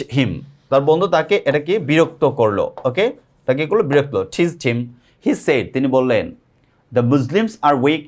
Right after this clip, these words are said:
in mathematics and that's the reason he study English," অর্থাৎ he studies। প্রেজেন্ট টেন্স, কারণ এটা দেখেন কোটেশন মার্কসের মধ্যে আছে, "The Muslims are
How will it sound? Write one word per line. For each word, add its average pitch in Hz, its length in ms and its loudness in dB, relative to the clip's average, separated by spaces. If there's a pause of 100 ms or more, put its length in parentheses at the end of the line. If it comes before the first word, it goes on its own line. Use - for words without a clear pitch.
in 123 80 0 (220)
mathematics 110 600 -2 (240)
and 131 160 0
that's 190 220 2 (140)
the 143 80 6 (100)
reason 127 300 0 (480)
he 175 120 4 (500)
study 143 440 2 (280)
English," 117 300 -2 (100)
অর্থাৎ 131 220 -2
he 185 60 2 (200)
studies। 120 380 2 (720)
প্রেজেন্ট 165 300 4
টেন্স, 220 200 0
কারণ 156 180 4
এটা 165 180 2
দেখেন 156 220 0 (400)
কোটেশন 175 440 0
মার্কসের 151 340 0
মধ্যে 117 240 0
আছে, 120 140 -4 (140)
"The 143 80 2 (100)
Muslims 196 400 -4 (160)
are 143 100 2